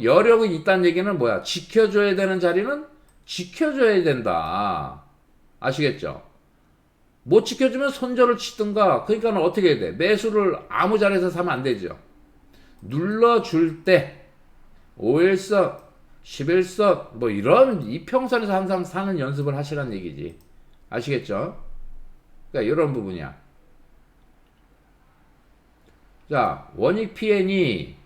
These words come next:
이것도 일요일 날 간신 정보 올려드렸죠? 자, 월요일 날 이렇게 도치가 떠. 밑꼬리 달린 요 부분을 안 깨. 음봉의 길이가 어때요, 여러분들? 음봉의 길이가 짧어.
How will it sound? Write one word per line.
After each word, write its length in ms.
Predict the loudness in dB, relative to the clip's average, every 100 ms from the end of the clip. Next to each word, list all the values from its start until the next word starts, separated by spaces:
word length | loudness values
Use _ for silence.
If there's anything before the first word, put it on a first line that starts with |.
| _ _ _ -2
이것도 500 | 0 4 4 4 0
일요일 340 | 2 6 8
날 360 | 6 4 2 -4
간신 300 | -6 -4 -4
정보 200 | -2 2
올려드렸죠? 840 | 2 2 0 0 -4 -4 -6 -6 -6
자, 140 | -6
월요일 360 | 0 0 0 2
날 120 | 2
이렇게 420 | 2 0 0 -2
도치가 460 | -2 -2 0 0 0
떠. 320 | -4 -4 -18 -20 _
밑꼬리 360 | -10 0 2 4
달린 340 | 2 2 -2 -6 -20 _ -4
요 180 | 2 4
부분을 340 | 2 -2 -2
안 240 | -2 -2 -2
깨. 280 | -2 -4 -10 -20 _ -4
음봉의 440 | -2 2 2 2
길이가 500 | 0 0 2 0 0
어때요, 420 | -4 2 2 2
여러분들? 560 | 0 0 0 -2 -4 -6
음봉의 440 | -6 -4 -2 0 0
길이가 560 | -2 -2 -2 -4 -10 -20 -10
짧어. 840 | -6 0 2 4 4 2 -2 -10